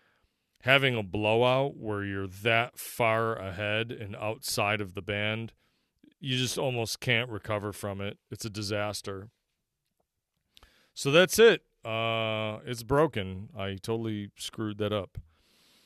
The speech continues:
So, as a word of warning, if you're gonna record stuff like that,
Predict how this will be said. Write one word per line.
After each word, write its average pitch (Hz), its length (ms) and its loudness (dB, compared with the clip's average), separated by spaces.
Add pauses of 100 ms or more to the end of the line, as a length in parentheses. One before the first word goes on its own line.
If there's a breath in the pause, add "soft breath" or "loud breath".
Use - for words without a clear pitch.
(160 soft breath)
So, 117 640 2 (800)
as 160 240 6
a 156 40 4
word 143 220 4
of 117 80 -2
warning, 120 340 0
if 104 140 -6
you're 143 80 -4
gonna 196 160 4
record 123 460 0
stuff - 280 -6
like 101 220 -6
that, 135 300 0